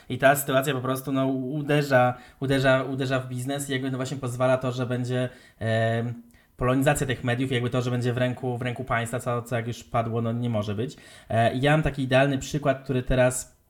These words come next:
właśnie a propos, a propos właśnie działania mediów, dlaczego właśnie, y, wolne media są tak ważne i dlaczego też, y, przysłowiowo nazywa się ją, czy-, nazywa się je czwartą władzą.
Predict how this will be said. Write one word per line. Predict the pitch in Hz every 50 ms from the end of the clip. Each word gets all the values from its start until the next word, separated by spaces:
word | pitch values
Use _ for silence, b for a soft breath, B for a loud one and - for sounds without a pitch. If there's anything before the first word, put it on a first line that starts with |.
| _ _ _ _ _ - - - - -
właśnie | 131 127 120 - 120
a | 113
propos, | - 123 113 127 123 120 117 B B B B B B
a | - -
propos | - 131 120
właśnie | 120 123 120 - 135 123
działania | 117 127 131 131 135 135 131 127
mediów, | 127 127 127 123 120
dlaczego | 123 123 - 135 120 127
właśnie, | 120 123 120 - - 127 120 120
y, | 123 120 117 117 117 117 117 117
wolne | 117 117 131 131 131 127 127
media | 127 123 123 123
są | 113 - 120
tak | 120 113 117
ważne | - 123 120 123 123
i |
dlaczego | 120 123 120 - 143 127 123 123 120 120 120 B B B B -
też, | - 123 117 - - -
y, | 127 123 120
przysłowiowo | - 131 123 - 123 113 131 120 127
nazywa | 127 123 117 117 123 120
się | 113 - 127
ją, | 120 117 117 117 113
czy-, | - - 127 117
nazywa | 113 117 113 123 120 120
się | 117 - 127
je | 120 120
czwartą | 117 - - 120 110 - 123 117
władzą. | 117 117 107 104 123 123 143 170